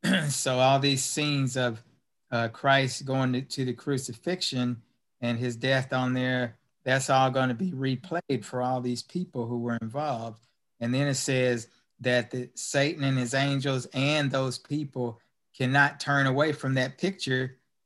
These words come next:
of what they did. And it says, "Herod, who slew the innocent children of Bethlehem, that he might destroy the king of Israel.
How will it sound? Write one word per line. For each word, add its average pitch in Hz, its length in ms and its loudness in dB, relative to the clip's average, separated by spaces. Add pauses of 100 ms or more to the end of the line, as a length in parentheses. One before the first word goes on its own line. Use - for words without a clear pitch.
(140)
of 127 200 -2
what 139 220 0
they 143 160 0
did. 143 460 -2 (840)
And 123 140 0
it 117 60 -2
says, 123 320 -2
"Herod, 147 420 0
who 135 160 0
slew 135 360 -2
the 127 120 0
innocent 131 400 -2
children 123 360 -2
of 113 100 -8
Bethlehem, 131 800 -4 (460)
that 117 160 -2
he 127 100 0
might 123 240 2
destroy 123 420 -2
the 120 80 -2
king 127 280 -4
of 117 140 -4
Israel. 123 600 -2